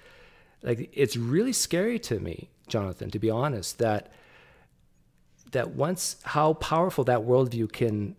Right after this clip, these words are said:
can impact on how we even see the evidence. And that is why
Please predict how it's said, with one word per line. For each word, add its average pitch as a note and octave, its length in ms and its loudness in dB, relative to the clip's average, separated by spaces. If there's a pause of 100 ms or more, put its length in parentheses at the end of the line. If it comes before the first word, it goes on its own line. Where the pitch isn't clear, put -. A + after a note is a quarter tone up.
(120)
can A#2 180 -2
impact C3+ 500 -4
on G#2+ 120 -2
how C#3+ 160 0
we D3+ 100 -2
even G2+ 220 -2
see - 360 -2
the D3+ 180 -2
evidence. D#2 520 -10 (140)
And B2+ 120 2
that F#3 160 6
is D#3+ 140 2
why B2+ 640 2